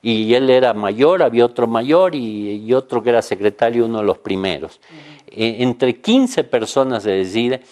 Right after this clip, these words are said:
Speaker 1: y Germán Bush era un tipo que le ponía el pecho a las cosas. Él va, lo, lo enfrenta, y,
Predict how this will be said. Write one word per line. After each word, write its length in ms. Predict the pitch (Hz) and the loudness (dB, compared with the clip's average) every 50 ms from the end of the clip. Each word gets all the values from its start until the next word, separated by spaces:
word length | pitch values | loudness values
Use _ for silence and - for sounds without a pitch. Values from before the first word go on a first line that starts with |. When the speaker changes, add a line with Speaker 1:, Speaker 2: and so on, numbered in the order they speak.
| _ - - _ | _ -20 -20 _
Speaker 1:
y 100 | - 143 | -4 0
Germán 360 | 131 143 160 175 202 220 214 | 0 0 0 2 0 0 0
Bush 180 | 208 233 202 - | 0 -4 0 0
era 100 | 196 190 | 0 0
un 100 | 190 185 | 0 -2
tipo 280 | 185 - 180 208 185 165 | -4 -6 -6 -6 -4 -2
que 60 | 170 | 0
le 100 | 160 156 | 0 0
ponía 400 | 151 175 170 160 175 185 180 170 | 0 0 -2 -2 -2 -2 -4 -4
el 80 | 156 | -6
pecho 540 | 139 - _ - 175 180 165 - - - 131 | -10 -6 _ 0 0 0 -2 -2 0 0 2
a 20 | 120 | 2
las 220 | 110 107 98 - | 2 0 -2 -4
cosas. 540 | - - 156 151 131 123 - - - 78 - _ _ _ | -4 0 0 0 0 0 -4 -10 -12 -14 -14 _ _ _
Él 320 | _ 139 135 135 131 120 127 | _ 0 0 0 0 0 0
va, 340 | 147 180 180 175 170 160 151 | 2 2 2 2 2 2 2
lo, 320 | 135 120 113 107 98 98 | 2 0 -2 -2 -2 -2
lo 120 | 110 113 | -4 -4
enfrenta, 760 | 110 107 104 - - 151 156 151 135 120 113 - - 127 - _ _ _ _ _ _ _ _ | -4 -4 -4 -4 -2 -2 0 -2 -2 -4 -4 -2 -2 -4 -4 _ _ _ _ _ _ _ _
y, 440 | - 107 101 98 92 90 - - - | -6 -4 -2 -2 -2 -2 -4 -8 -16